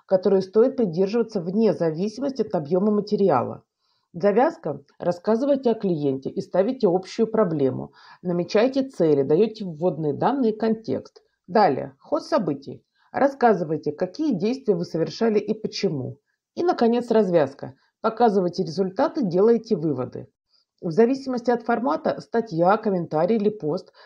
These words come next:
вы расширяете или сокращаете часть с описанием процесса. А тема кейса должна быть, во-первых, достаточно широкой, чтобы заинтересовать больше читателей. Во-вторых, более практической,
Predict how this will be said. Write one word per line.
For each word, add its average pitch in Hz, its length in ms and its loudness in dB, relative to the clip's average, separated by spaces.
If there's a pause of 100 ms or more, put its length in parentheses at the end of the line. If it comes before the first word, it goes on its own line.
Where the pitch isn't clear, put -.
вы 208 160 2
расширяете 214 680 2
или 208 180 0
сокращаете 190 800 -2
часть 302 360 -2
с - 40 -14
описанием 202 600 0
процесса. 147 680 -4 (580)
А 196 360 6
тема 330 300 -2
кейса 202 300 0
должна 185 300 0
быть, 269 160 -4
во-первых, 226 420 0
достаточно 214 540 -4
широкой, 214 680 2 (120)
чтобы 190 280 -4
заинтересовать 208 720 0
больше 208 360 0
читателей. 139 800 -4 (320)
Во-вторых, 214 640 0
более 190 360 2
практической, 240 840 -4